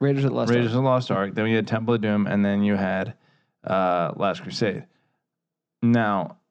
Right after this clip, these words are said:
Speaker 2: my brother pointed out to me, it's similar to Rocky, where I see Rocky four as the most polished, excellent Rocky. It's ki-, and it's the same thing as Rambo, you know?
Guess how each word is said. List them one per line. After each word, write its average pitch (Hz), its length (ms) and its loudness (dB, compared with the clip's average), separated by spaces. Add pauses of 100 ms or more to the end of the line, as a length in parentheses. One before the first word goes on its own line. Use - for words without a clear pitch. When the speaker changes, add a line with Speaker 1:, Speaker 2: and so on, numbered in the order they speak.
(340)
Speaker 2:
my 123 160 2
brother 160 240 0
pointed 135 360 2
out 117 180 0
to 95 80 -8
me, 95 100 -4
it's 107 180 -4
similar 147 360 0
to 113 120 -4
Rocky, 107 420 -2
where 95 180 -2
I 107 60 -2
see 113 140 -4
Rocky 120 360 -2
four 113 260 -2
as 104 100 -2
the 101 80 -2
most 107 300 0
polished, 110 500 -2
excellent 110 540 -4 (400)
Rocky. 117 500 0 (920)
It's 131 320 0
ki-, - 180 -2
and 143 200 2
it's 139 140 0
the 151 80 -6
same 175 220 -2
thing 165 120 2
as 113 120 0
Rambo, 143 560 -2
you 117 100 2
know? 120 240 2